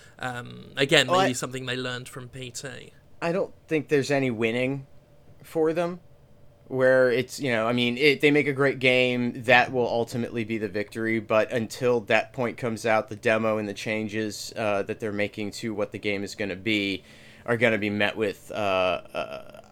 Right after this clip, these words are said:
Speaker 2: either skepticism or outrage from someone.
Speaker 1: Yeah,
Speaker 2: You know,
Speaker 1: yeah.
Speaker 2: it,
Speaker 1: A-, and
Speaker 2: they, people are g-, I, I'm thrilled that they're not doing what they were doing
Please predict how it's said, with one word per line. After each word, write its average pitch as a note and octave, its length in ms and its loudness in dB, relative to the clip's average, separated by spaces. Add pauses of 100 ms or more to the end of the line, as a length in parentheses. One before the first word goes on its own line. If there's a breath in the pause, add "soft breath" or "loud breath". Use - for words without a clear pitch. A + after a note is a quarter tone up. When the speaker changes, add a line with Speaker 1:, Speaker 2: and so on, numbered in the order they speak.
(100)
Speaker 2:
either A2+ 260 -2
skepticism A2 800 -4
or G2+ 140 0
outrage G2+ 480 -2
from G2+ 180 -8
someone. E2+ 520 -8 (140)
Speaker 1:
Yeah, C#3+ 380 -4
Speaker 2:
You G2 120 -4
know, F#2 40 -2
Speaker 1:
yeah. F#2+ 240 -4
Speaker 2:
it, B2 180 -2
Speaker 1:
A-, D3+ 200 -8
and D3 240 0
Speaker 2:
they, C3 280 0 (640 soft breath)
people F3 680 2
are C#3+ 140 6
g-, B2+ 140 -2
I, E3 280 6
I'm D#3+ 100 4
thrilled E3+ 540 4
that C3+ 160 -2
they're C3 160 2
not B2+ 340 2
doing B2+ 380 0
what A#2 240 2
they A#2+ 100 2
were A2+ 160 -2
doing G#2+ 600 -2